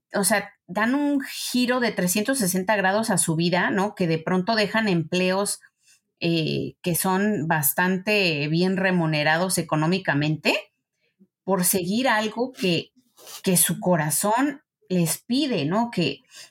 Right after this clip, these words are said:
que los llama al servicio, hacer algo que,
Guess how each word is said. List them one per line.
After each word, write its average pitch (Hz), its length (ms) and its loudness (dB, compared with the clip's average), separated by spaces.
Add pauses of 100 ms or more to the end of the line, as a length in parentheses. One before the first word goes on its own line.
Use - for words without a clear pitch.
(140)
que 180 120 0
los 170 240 0
llama 247 340 2
al 202 80 -4
servicio, 175 480 0
hacer 202 240 2
algo 214 360 0
que, 160 280 0